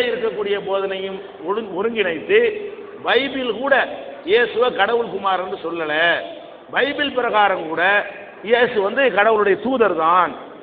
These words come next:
கடவுள் செய்தியை கொண்டு வந்-, கொண்டு வந்தவர் தான்னு சொல்லி ஒரு புஸ்தகம் போட்டிருக்கிறோம். இயேசு இறை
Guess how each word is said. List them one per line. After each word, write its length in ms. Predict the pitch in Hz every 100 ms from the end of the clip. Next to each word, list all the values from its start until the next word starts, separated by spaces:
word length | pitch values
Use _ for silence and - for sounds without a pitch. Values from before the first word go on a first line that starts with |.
| - -
கடவுள் 400 | - 214 262 262 -
செய்தியை 300 | 220 240 226
கொண்டு 240 | 196 220
வந்-, 280 | 214 196 196
கொண்டு 180 | 151 220
வந்தவர் 380 | 220 196 190 180
தான்னு 280 | 185 214 196
சொல்லி 280 | 180 208 277 214 - -
ஒரு 160 | 185 196
புஸ்தகம் 460 | 202 220 277 233 190
போட்டிருக்கிறோம். 640 | 185 170 151 165 196 202 - - -
இயேசு 500 | 160 220 233 254 240
இறை 220 | 190 220